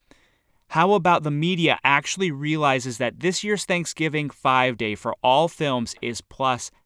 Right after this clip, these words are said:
five hundred and eighty-three percent from twenty twenty's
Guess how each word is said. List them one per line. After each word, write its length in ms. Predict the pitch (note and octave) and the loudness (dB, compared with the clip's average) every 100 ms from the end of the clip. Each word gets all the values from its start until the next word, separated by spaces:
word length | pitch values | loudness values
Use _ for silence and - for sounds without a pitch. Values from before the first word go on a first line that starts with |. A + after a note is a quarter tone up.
| _ _ | _ _
five 340 | D3+ D#3+ F#3+ F#3 | 2 4 2 0
hundred 500 | - F#3 F3+ F3 D#3 | -4 -2 -2 -2 -2
and 160 | B2+ - | -2 -2
eighty-three 800 | C3 C3+ C#3 C3+ - B2+ C3 A#2+ | -4 -2 -4 -6 -10 -8 -6 -8
percent 760 | - A2+ - C3 G2 - - _ _ _ _ _ _ _ _ _ _ | -10 -10 -8 -6 -6 -10 -20 _ _ _ _ _ _ _ _ _ _
from 220 | - B2 | -6 -6
twenty 460 | - - D3 D#3+ E3 | -6 -4 -2 0 -2
twenty's 540 | - C#3+ C#3 C3 - | -2 -2 0 -2 -4